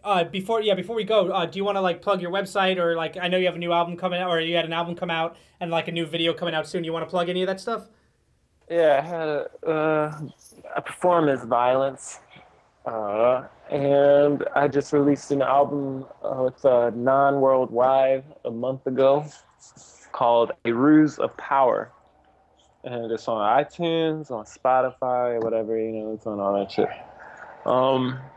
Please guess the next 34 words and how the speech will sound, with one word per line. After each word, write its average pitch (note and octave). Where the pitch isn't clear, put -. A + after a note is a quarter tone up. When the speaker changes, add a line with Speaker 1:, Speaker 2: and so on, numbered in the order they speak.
Speaker 2:
but D3+
you C#3
could D3+
also D#3
buy B2
it A#2+
directly C3+
from D3
my B2
label. C#3
<laughs> A3
Um, C3
anyways, C3
uh, B2
yeah, C#3+
that's, C3+
that's, C3
that's C3+
what B2
I've B2
been A#2+
up A2
to. A#2+
I, A#2+
I -
just A#2+
have, B2
uh, G#2+
another A#2+
video B2+
coming A#2+
out -
pretty A#2
soon. A#2+